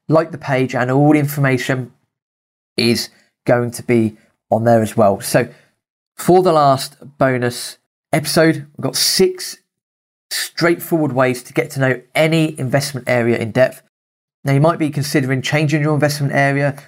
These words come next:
or you might be in a, a situation where you're not sure where to invest. So hopefully these six things will help you. And I say it is a recording, exclusive recording from the book itself. Getting to know your area in depth.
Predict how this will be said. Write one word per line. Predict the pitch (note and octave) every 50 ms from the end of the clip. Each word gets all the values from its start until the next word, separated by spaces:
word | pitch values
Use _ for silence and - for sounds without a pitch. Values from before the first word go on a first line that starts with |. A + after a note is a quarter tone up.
| _ _ _
or | C3+ C3+
you | B2+
might | B2+ C#3 C3+ -
be | C3 C3
in | B2+ B2+
a, | B2+ - - B2 - - A#2+ -
a | A#2+
situation | - - B2 A#2+ - - C3+ B2 B2 - - B2 A#2+
where | A#2+ B2+ B2 A#2+ A#2+ A#2+ A#2+ - _ _ _ _ _
you're | - B2 B2
not | C3+ - -
sure | - - - C#3 A#2+
where | A#2 A2+ B2 A#2+ A#2
to | A#2 - A#2+
invest. | G#2+ G2+ A2 G#2 G#2 -
So | - G#2+
hopefully | G#2 C3 D3 D3 - B2+ A#2 A2+
these | A2 C3+ D3 D3 C#3+ - - - - -
six | - - - A#2+ - - - - - _ _ _ _ _ _ _ _ _ _
things | _ - - F3 E3+ F3+ F#3 F#3 F3+ - - - _ _ _ _ _ _ _ _ -
will | C#3+ E3+ E3+
help | D3+ D#3+ D3 D3+ D#3+
you. | E3+ F3+ F3 F3 - _ _ _ _ _
And | - A#2
I | A2
say | - - - A#2
it | A2+ A#2 B2 A#2+
is | B2+ A#2 B2
a | B2 A#2+ A#2 A2+ A2 - _ _ _ _ _ _ _ _ _ _ _
recording, | - C3 - - - C#3 C3 B2 A#2 -
exclusive | - - - - - - G#3+ - E3+ C3
recording | C3 A#2+ - B2+ A#2+ A#2 A#2+ A#2 A2+ - _
from | - - - - C3 A#2+ A#2+ A2+ - - _
the | -
book | G#2+ - A2+ G#2+ - _ -
itself. | - A#2 - - - - - - - - _ _ _ _ _ _ _ _ _ _ _ _
Getting | - F3+ F3+ F3+ G3
to | E3+ - -
know | D#3 D#3
your | D3+ C#3+ C#3+ C#3+ C#3
area | B2+ A#2+ A2+ A#2+ -
in | A2 G#2+
depth. | G#2+ G2+ - - - -